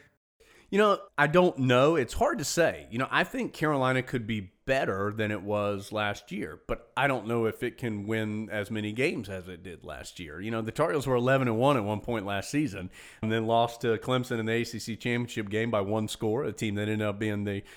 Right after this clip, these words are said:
national runner-up, and then lost to Baylor by ten points or whatever it was in the bowl game. And I think had Baylor not lost its quarterback middle of the year, that would have been a national championship caliber team. So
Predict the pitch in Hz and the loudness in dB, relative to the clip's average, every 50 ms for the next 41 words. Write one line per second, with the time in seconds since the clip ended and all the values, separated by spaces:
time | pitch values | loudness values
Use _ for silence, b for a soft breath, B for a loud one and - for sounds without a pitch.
0 | B B - 117 110 110 110 - - 113 107 101 107 110 107 101 101 101 104 113 | B B -4 0 0 0 0 0 -2 -2 -2 0 0 0 0 0 0 0 0 -2
1 | 123 - 117 101 104 110 110 110 110 110 107 - - 95 92 113 117 123 131 117 | -2 -4 -4 -4 -4 -4 -2 0 0 0 -2 -2 -8 -4 -2 0 0 2 2 2
2 | 107 101 B B B B B - 101 101 101 95 - - _ - 123 110 101 92 | 0 0 B B B B B 0 0 2 0 -2 -6 -14 _ -4 -4 -4 -4 -4
3 | - 107 104 107 104 - 101 95 104 104 104 98 101 95 101 104 101 95 101 95 | -4 -2 -2 -2 -2 -4 -4 -2 -2 -2 -2 -2 -2 -2 -2 -2 -2 -2 -4 -6
4 | 92 92 92 104 113 143 160 139 117 101 98 98 95 B B B B B B - | -8 -6 -2 0 0 0 0 -2 -4 -4 -4 -6 -8 B B B B B B -4
5 | 117 107 107 107 107 - 113 110 101 - - 110 104 101 117 113 117 113 107 101 | -2 0 0 0 0 -2 -2 -4 -4 -4 -4 -4 -2 0 2 2 2 2 0 0
6 | 98 98 104 - 107 104 104 101 - - - - - - 143 170 175 123 95 95 | -2 -4 -4 -4 -2 -2 -2 -4 -4 -8 -12 -12 -8 -6 -4 -4 -2 -2 -2 -2
7 | 92 92 - 104 104 104 98 95 92 95 92 95 101 101 101 98 104 107 110 107 | -2 -2 -4 -4 -2 -2 -2 -2 -4 -4 -4 -4 -4 -4 -2 -2 -2 -2 -2 -2
8 | 104 98 95 98 98 98 95 95 98 95 95 - - 95 - - 104 98 95 - | -4 -6 -4 -6 -6 -6 -6 -6 -6 -6 -6 -8 -12 -16 -12 -10 -10 -10 -10 -10
9 | - 92 - - 92 90 - - - - - 104 104 101 98 92 92 92 90 90 | -12 -14 -12 -10 -12 -12 -12 -16 -14 -8 -6 -4 -4 -4 -6 -6 -6 -8 -8 -10
10 | - - - 143 156 87 82 90 - - 117 113 104 95 | -10 -10 -10 -8 -8 -10 -12 -14 -8 -4 -2 -2 -2 -2